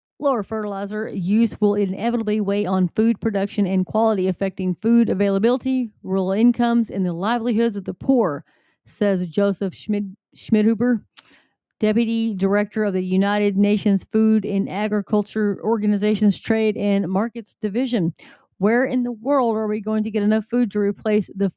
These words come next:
food needs of one hundred million people?" This is beyond serious. Basically, the stage is being set for the sort of historic global crisis that I have been relentlessly warning about. Many Americans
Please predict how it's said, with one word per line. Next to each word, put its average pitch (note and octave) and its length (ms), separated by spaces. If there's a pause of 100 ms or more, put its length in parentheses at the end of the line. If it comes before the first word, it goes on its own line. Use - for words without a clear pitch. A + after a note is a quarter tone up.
food B3+ 460
needs A3+ 460
of G3+ 140
one A3 360
hundred B3+ 720 (180)
million A#3 800 (280)
people?" - 440 (520)
This C4 240
is C#4+ 120
beyond A#3+ 680
serious. G3 640 (600)
Basically, G#3+ 640
the F3+ 140
stage A3+ 400
is G3+ 100
being G#3 260
set G#3+ 360
for G#3+ 100
the F#3+ 100
sort A3 300
of G#3+ 80
historic G#3+ 480
global G3+ 320
crisis G#3+ 560
that G3 100
I G3 120
have G3 260
been G3+ 160
relentlessly G3 680
warning A3+ 360
about. G3 320 (480)
Many G#3 220
Americans G3+ 580